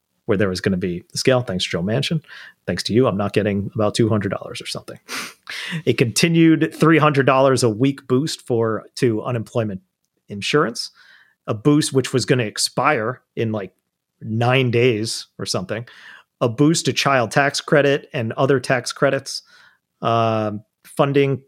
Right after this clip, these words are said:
funding for K through twelve schools and higher education, improved access to healthcare, public health efforts against covid nineteen, relief for states, local, and tribal governments. Um, yeah, and the thing that, and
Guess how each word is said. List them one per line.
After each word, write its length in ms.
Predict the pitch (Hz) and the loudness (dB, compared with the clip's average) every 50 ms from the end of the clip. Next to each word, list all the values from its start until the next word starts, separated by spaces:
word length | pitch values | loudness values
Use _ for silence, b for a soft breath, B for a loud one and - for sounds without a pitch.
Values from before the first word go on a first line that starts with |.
| - 175 | -10 -4
funding 340 | - 165 156 147 143 139 | 0 0 2 2 0 0
for 180 | 131 - 123 104 | 0 -2 -6 -6
K 300 | - - - 143 139 131 | -4 -2 0 2 2 2
through 200 | 127 - 117 104 | 0 -2 -6 -4
twelve 340 | - - 139 123 117 107 - | -4 0 0 2 2 0 -2
schools 440 | - - - 123 127 127 120 110 117 | -6 -4 0 2 2 2 2 0 -2
and 80 | 104 | 0
higher 240 | 120 127 120 120 110 | 0 2 2 2 0
education, 580 | 107 92 - - - 127 123 - 131 113 107 B B B B B B | -2 -4 -6 -2 0 0 0 0 -2 -4 -6 B B B B B B
improved 420 | 123 117 107 - 160 147 131 113 123 | -4 -4 -2 2 2 2 4 4 2
access 340 | 120 120 - - 117 104 | 0 0 0 -2 -4 -2
to 100 | - 117 | 0 0
healthcare, 460 | 113 117 113 - - 123 117 110 104 - B B B B B | 2 2 0 0 0 0 0 0 0 -4 B B B B B
public 300 | - 135 123 131 120 - | 0 2 2 2 2 2
health 260 | - 127 117 113 - | 2 2 2 2 2
efforts 360 | 120 113 - - 113 107 - | 0 0 0 -2 -4 -4 -2
against 260 | 110 113 104 95 - | -4 -4 -4 -4 -2
covid 260 | - 127 120 110 117 110 | 0 2 2 2 2 0
nineteen, 520 | 113 104 101 101 - 131 120 117 110 - B B B B B | -2 -4 -4 -2 0 0 0 0 -2 -4 B B B B B
relief 340 | 127 117 113 131 131 127 - | 0 2 2 2 2 0 -2
for 140 | - 120 | -2 -2
states, 480 | - - - - 120 123 120 - - 117 | -2 -2 2 2 2 2 2 0 -4 -4
local, 480 | 110 113 117 117 117 123 113 117 - - | 0 2 2 2 4 2 2 2 0 -4
and 140 | 147 120 110 | -6 -6 -6
tribal 420 | - - 131 117 113 110 107 107 92 | -4 0 2 2 2 2 0 -2 -4
governments. 680 | 95 - 123 117 107 107 95 92 78 - - - - _ b b b b b b b - | -4 -2 -2 0 0 0 -4 -8 -10 -12 -16 -16 -16 _ b b b b b b b -8
Um, 600 | 113 104 107 104 101 101 101 98 98 95 92 - _ _ _ _ _ _ _ _ _ _ _ _ _ _ _ - | -4 -2 -2 -2 -2 -4 -4 -6 -6 -8 -8 -10 _ _ _ _ _ _ _ _ _ _ _ _ _ _ _ 0
yeah, 280 | 131 117 92 87 101 - | 0 0 0 -2 -8 -4
and 140 | 143 131 131 | -2 0 0
the 60 | 127 | 2
thing 200 | 120 175 151 139 | 2 2 2 4
that, 220 | 135 131 127 - - | 4 2 2 0 0
and 240 | 156 139 135 123 | -2 0 0 -2